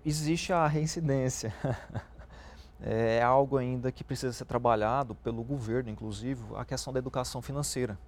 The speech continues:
né? A gente precisa massificar uma educação financeira, é,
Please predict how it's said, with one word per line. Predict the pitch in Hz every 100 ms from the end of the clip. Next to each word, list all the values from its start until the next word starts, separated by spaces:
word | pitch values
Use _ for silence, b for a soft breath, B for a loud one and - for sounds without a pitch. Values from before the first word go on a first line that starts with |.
| - -
né? | 110 101
A | 104
gente | 110 -
precisa | - - 131
massificar | 127 127 - 113 117 - 117 139
uma | 113
educação | 107 104 110 104 104
financeira, | - 101 101 95 92 - B B B B B B -
é, | -